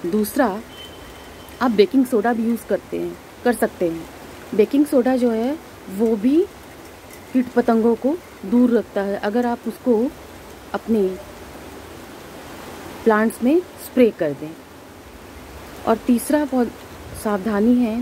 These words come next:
बारिश के दिन में friends, कि आप अपने plants को फंजीसाइड्स से भी spray करें और मिट्टी में भी मिला दें, ताकि कोई fungus ना लगे इनके root में और ना ही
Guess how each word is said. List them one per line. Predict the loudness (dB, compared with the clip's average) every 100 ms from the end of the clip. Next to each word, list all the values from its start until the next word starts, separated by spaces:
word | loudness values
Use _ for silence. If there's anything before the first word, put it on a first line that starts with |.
| -2
बारिश | 0 -2 -2
के | -4
दिन | -2 0
में | -2
friends, | 0 0 0 0 0
कि | 2 2 -4 -18 -18 -18 -6 -2
आप | 0 -2 -8
अपने | -2 -2
plants | 0 0 0 -2
को | -2 -2
फंजीसाइड्स | 0 2 2 2 2 0 0 -6 -16 -18 -18 -18 -18 -16 -18 -16 2
से | 6
भी | 6 4
spray | 2 0 2
करें | 0 -2 -6 -14 -18 -20 -20 -20 -20 -20 -2 4
और | 4
मिट्टी | 4 2 4
में | 4 6
भी | 4
मिला | 4 2 -2
दें, | -4 -8 -14 -20 -20 -20 -20 -12 -8
ताकि | -8 -6 -8 -8 4
कोई | 4 4
fungus | 2 2 2 0
ना | 0 2
लगे | 0 0 -4 -4 -6
इनके | -2 0
root | 0 -2 -2
में | -4
और | -2 0
ना | 2 2
ही | 4 4